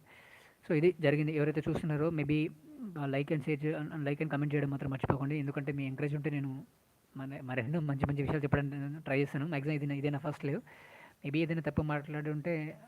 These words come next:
ఆ, కొంచెం కరెక్షన్ చేసుకుని ట్రై చేస్తాను నేను. మరెన్నో మంచి మంచి విషయాలు చెప్పడానికి ట్రై చేస్తాను డెఫినెట్‌గా. And, uh, మీ మీ ఒపీనియన్ ఏంటి-, ఏంటిదో ఒకసారి కామెంట్ రూపంలో తెలియజేయండి. Maybe ఈ దగ్గరున్న ప్రదేశాల్లో ఉంటున్న పబ్లిక్ అంటే ఇలాంటి విపత్తు, విపత్తు ఎప్పుడైనా మీ, మీ లైఫ్‌లో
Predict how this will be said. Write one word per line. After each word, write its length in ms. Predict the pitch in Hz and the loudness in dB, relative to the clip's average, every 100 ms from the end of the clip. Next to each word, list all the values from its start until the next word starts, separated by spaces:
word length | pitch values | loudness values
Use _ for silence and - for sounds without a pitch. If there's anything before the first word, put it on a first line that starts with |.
| - | -12
ఆ, 220 | 143 135 | -8 -4
కొంచెం 180 | 147 139 | -4 -2
కరెక్షన్ 300 | 139 139 151 | -2 -2 -2
చేసుకుని 320 | 151 156 151 | -2 -2 -4
ట్రై 160 | 143 135 | 0 -2
చేస్తాను 220 | 143 139 | 0 -2
నేను. 180 | 131 185 | -4 -6
మరెన్నో 320 | 160 135 143 139 127 - _ | -4 -2 -2 -2 -6 -14 _
మంచి 220 | 175 131 147 | -6 -4 -2
మంచి 140 | 151 | -2
విషయాలు 200 | 143 160 | -2 -2
చెప్పడానికి 300 | - 143 143 | -4 -2 -2
ట్రై 120 | 135 | 0
చేస్తాను 280 | 135 143 131 | 0 -2 -4
డెఫినెట్‌గా. 360 | 123 147 131 180 - - - - - _ _ _ _ _ _ _ - | -4 -4 -4 -6 -12 -20 -20 -20 -20 _ _ _ _ _ _ _ -4
And, 120 | 180 185 | 0 4
uh, 180 | 180 175 - 175 | 4 4 -2 -4
మీ 460 | 160 175 180 190 - _ _ _ 156 | -2 0 -2 -4 -12 _ _ _ -8
మీ 260 | 156 170 | -2 0
ఒపీనియన్ 300 | 185 175 185 | 2 2 0
ఏంటి-, 140 | 156 175 | 0 -2
ఏంటిదో 280 | 156 160 175 | 0 2 2
ఒకసారి 180 | - | 0
కామెంట్ 260 | 160 139 147 | 0 0 4
రూపంలో 200 | 151 147 | 4 4
తెలియజేయండి. 360 | 135 135 143 143 | 2 0 0 0
Maybe 560 | 143 156 156 - 214 | 2 4 2 -2 -6
ఈ 100 | 175 | -4
దగ్గరున్న 440 | 147 151 139 147 156 | -4 -2 0 0 0
ప్రదేశాల్లో 480 | 151 147 170 151 | 0 0 2 0
ఉంటున్న 200 | 147 143 | 0 -2
పబ్లిక్ 360 | 135 131 147 147 | -2 0 0 -2
అంటే 560 | 151 139 160 151 165 190 | -4 0 0 0 -4 -4
ఇలాంటి 320 | 156 151 156 | -2 0 2
విపత్తు, 300 | 143 - 151 | 0 0 0
విపత్తు 280 | 139 156 151 | 2 2 2
ఎప్పుడైనా 260 | 147 151 143 | 2 0 0
మీ, 260 | 143 147 208 | 0 -2 -2
మీ 140 | 147 | 0
లైఫ్‌లో 420 | 139 147 160 143 | 0 0 0 -2